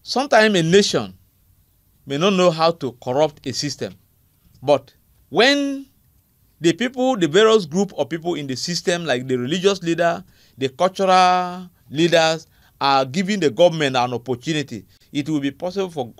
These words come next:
for a government system to corrupt a society. Now, the government did not sit down and plan anything against the religion, but now the religious people are now bringing issue. Now, you can also understand that Christianity also is having problem in, within the government region today,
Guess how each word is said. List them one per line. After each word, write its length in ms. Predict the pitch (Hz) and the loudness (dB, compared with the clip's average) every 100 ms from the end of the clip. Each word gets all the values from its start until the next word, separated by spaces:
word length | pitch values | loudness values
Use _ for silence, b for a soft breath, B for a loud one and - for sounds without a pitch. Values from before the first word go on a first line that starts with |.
| - | -20
for 180 | - 123 | -8 -6
a 120 | 120 | -6
government 500 | 107 160 170 175 175 | 2 2 2 -2 -6
system 380 | - 151 156 147 | -8 -6 -4 -4
to 120 | 131 | -8
corrupt 440 | - 117 120 147 - - | -8 -4 -2 -4 -6 -18
a 40 | |
society. 580 | 117 107 123 110 110 - _ _ | -16 -12 -10 -10 -12 -18 _ _
Now, 300 | 156 170 - | -2 -2 -2
the 120 | 151 147 | -8 -2
government 580 | 220 247 247 247 - | -2 -2 -6 -6 -10
did 120 | 139 139 | -12 -8
not 160 | 185 | -8
sit 240 | 185 175 147 | -8 -10 -4
down 340 | 147 147 147 b b - | -4 -4 -10 b b -10
and 200 | 127 120 | -10 -6
plan 260 | 139 160 160 | 0 0 0
anything 400 | 160 156 139 147 | -6 -8 -10 -10
against 440 | 110 110 151 151 - - - | -8 -4 -4 -4 -12 -20 -10
the 120 | 120 117 | -6 -4
religion, 500 | 117 135 120 104 92 _ _ _ b b - | -2 -2 -4 -8 -14 _ _ _ b b 0
but 180 | 139 | 0
now 160 | 170 208 | 2 0
the 140 | 143 139 | 0 0
religious 440 | 143 190 196 185 | -2 0 0 0
people 200 | 165 170 | -6 -8
are 100 | 131 | -4
now 140 | 147 | -4
bringing 420 | 131 143 156 160 139 | -4 -6 -6 -8 -8
issue. 300 | 135 113 - | -10 -16 -12
Now, 220 | 151 170 - _ | -8 -8 -8 _
you 80 | 156 | -10
can 140 | 160 | -6
also 300 | 196 262 196 | -4 -2 -4
understand 380 | 135 123 160 147 | -2 -4 -2 -4
that 140 | 117 b b b b - | -4 b b b b -12
Christianity 560 | 156 - 208 196 190 | -4 0 0 -2 -4
also 260 | 175 180 165 | -6 -4 -6
is 140 | 139 | -8
having 320 | - 165 175 | -8 -8 -8
problem 400 | 175 151 147 147 | -6 -6 -4 -8
in, 200 | 87 113 | -10 -14
within 240 | 117 117 143 | -12 -10 -8
the 120 | - | -6
government 420 | 110 143 143 143 | -6 -6 -6 -6
region 300 | 131 120 127 | -6 -8 -10
today, 340 | 120 110 110 | -10 -14 -14